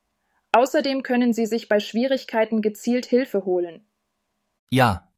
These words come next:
Speaker 2: das stimmt schon. Aber ich habe auch einige Bedenken. Zum Beispiel könnte es zu einer sozialen Isolation der Schüler führen. Außerdem könnte es zu Problemen mit der Motivation kommen.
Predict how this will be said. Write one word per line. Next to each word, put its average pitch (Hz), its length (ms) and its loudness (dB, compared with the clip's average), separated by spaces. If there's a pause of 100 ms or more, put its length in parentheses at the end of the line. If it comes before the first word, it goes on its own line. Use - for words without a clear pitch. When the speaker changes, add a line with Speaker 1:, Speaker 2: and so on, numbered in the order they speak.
(200)
Speaker 2:
das 107 140 0
stimmt 110 280 2
schon. 95 400 -4 (760)
Aber 123 220 6
ich 139 160 2
habe 139 220 4
auch - 120 2
einige 127 360 4
Bedenken. 101 600 0 (760)
Zum 127 200 4
Beispiel 135 460 4
könnte 139 300 2
es 123 140 0
zu - 140 0
einer 117 240 4
sozialen 120 560 4
Isolation 123 720 4
der 107 120 2
Schüler 113 340 2
führen. 80 460 -4 (760)
Außerdem 123 480 4
könnte 123 320 2
es - 160 -2
zu 120 140 0
Problemen 120 500 6
mit 117 140 4
der 117 80 2
Motivation 113 760 2
kommen. 78 380 -4